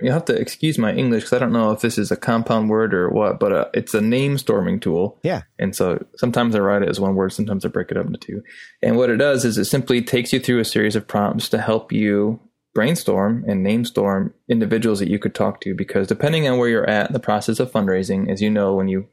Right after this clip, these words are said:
Speaker 1: first get into it, one of the first things you do is just sit down with a piece of paper and write out every name that comes to mind of folks you might get in touch with, doctors and dentists and aunts and uncles and all that kind of stuff.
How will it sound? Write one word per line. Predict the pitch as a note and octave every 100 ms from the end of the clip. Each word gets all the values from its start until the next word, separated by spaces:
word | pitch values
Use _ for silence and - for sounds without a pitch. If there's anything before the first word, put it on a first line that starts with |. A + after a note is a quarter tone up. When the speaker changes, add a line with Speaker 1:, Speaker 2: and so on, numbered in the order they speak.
| -
Speaker 1:
first | C#3+ C#3 - -
get | A#2
into | G2+ G#2 F#2+
it, | G2 - _ _ - _ _ _
one | A2+ A2
of | G2+
the |
first | A#2 - -
things | G2 A2+
you | G#2+
do | G#2
is | F2
just | F#2 -
sit | G#2
down | G2+ G2 F#2
with | -
a |
piece | G2+
of | G2
paper | - F#2+ F#2+
and | F2
write | G2 F#2+
out | F2
every | A#2 A#2+ A2+
name | G#2 G2
that | -
comes | G#2 F#2+
to | G2
mind | A2 A#2+
of | G2
folks | - G2+ -
you | -
might | F#2+ -
get | -
in | G2
touch | G2+ -
with, | - - -
doctors | G#2+ F#2+ - F#2 F2+
and | F#2+ A2
dentists | B2 A#2+ G#2+ G2+ -
and | -
aunts | F#2 F#2+ -
and | -
uncles | G#2+ G#2 F#2+
and | F#2+
all | -
that | -
kind | G#2
of | -
stuff. | -